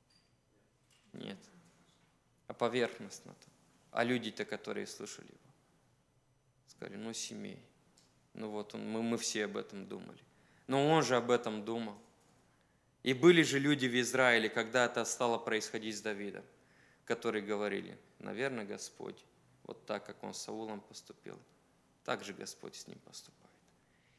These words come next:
И чаще всего, когда приходит беда в жизни христианина, это больнее всего. Вместо того, чтобы встать рядом,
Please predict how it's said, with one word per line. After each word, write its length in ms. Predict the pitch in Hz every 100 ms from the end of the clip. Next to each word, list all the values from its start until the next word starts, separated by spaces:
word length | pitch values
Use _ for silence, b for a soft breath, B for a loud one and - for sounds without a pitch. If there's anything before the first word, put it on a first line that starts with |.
| _ -
И 40 |
чаще 300 | - 180 185
всего, 320 | 185 - 160 151
когда 320 | 120 120 127
приходит 540 | 123 117 143 131 123
беда 500 | 113 117 120 120 107 -
в 160 | - 113
жизни 240 | 120 113
христианина, 760 | 107 110 - - 107 104 92 - - _ _ -
это 260 | 120 123
больнее 460 | 117 123 123 117 107
всего. 420 | - 104 98 90 - _ _ _ _ _ _
Вместо 320 | 120 143 151 160
того, 280 | 147 139
чтобы 280 | 139 135 117
встать 360 | 110 - 127 -
рядом, 400 | 117 98 -